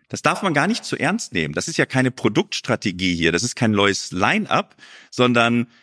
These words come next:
das ist eine spannende Kooperation, ist eine Aktion, die ist irgendwie quietschbunt, die ist auffällig, ähm, aber ich glaub nicht, dass die der Marke Audemars Piguet schadet, ähm,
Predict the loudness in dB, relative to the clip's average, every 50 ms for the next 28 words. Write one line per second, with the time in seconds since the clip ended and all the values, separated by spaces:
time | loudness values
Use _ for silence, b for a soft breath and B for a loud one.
0 | b b b b -2 -2 0 0 2 2 2 2 2 0 0 0 2 0 -2 -4
1 | -6 -4 -4 -4 -2 0 -2 -2 -2 -2 -2 -2 -2 -2 -2 -2 -2 -2 -2 -2
2 | -4 -6 -10 -12 -6 0 0 2 2 4 4 4 2 2 2 0 0 0 2 0
3 | 0 0 0 -4 -4 -4 -6 -2 0 0 0 0 -2 -2 2 2 4 4 4 0
4 | 0 0 0 0 0 -4 -2 -2 -2 -2 -2 -4 -4 -2 -2 0 0 -2 -4 -6
5 | -8 -16 -18 B B B B B B B B B B -2 0 2 2 4 2 2
6 | 0 0 -2 -4 _ _ _ _ _ _ _ 0 2 2 2 4 2 2 2 2
7 | 2 0 -2 -6 -4 -4 -4 -2 -2 -4 -2 -2 -4 -4 -2 -4 0 0 2 2
8 | 4 2 2 0 -2 -2 -2 0 0 2 2 2 0 0 -2 -6 -4 -4 -4 -4
9 | -4 -4 0 0 2 2 2 2 0 -2 -2 -4 -10 -20 b b b b b b
10 | b b b b b 0 2 2 2 2 2 0 -2 -4 _